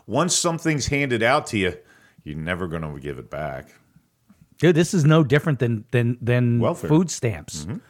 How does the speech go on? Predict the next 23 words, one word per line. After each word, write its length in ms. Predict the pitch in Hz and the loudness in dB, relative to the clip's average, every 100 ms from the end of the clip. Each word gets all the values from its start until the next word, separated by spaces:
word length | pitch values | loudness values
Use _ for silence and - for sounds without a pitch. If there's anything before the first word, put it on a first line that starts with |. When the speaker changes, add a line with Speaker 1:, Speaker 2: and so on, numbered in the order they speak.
| - _ | -20 _
Speaker 2:
I 100 | 117 | 0
don't 120 | 175 160 | 0 4
care 120 | 170 | 4
what 100 | 156 | 6
anybody 360 | 151 147 131 120 | 6 4 2 0
says. 520 | - 127 160 85 - | 2 2 2 0 -4
Speaker 1:
Or 220 | 113 117 | 0 0
maybe 320 | 110 135 160 180 | 2 2 2 4
they're 160 | 165 | 4
just 240 | 151 165 - | 2 2 0
hard 280 | 135 143 147 | 2 4 4
on 160 | 143 | 2
their 180 | 127 113 | 2 4
luck 240 | 113 107 | 4 2
and 120 | 104 95 | -2 -4
they're 100 | 90 | -4
trying 300 | - 104 101 | -2 -2 -2
to 100 | 101 | -2
get 180 | 92 87 | 0 0
a, 440 | 78 - - 76 | -2 -4 -6 -6
a 20 | |
helping 420 | 71 95 85 87 71 | -2 -2 -2 -6 -6
hand. 460 | 90 87 78 65 | -6 -6 -8 -10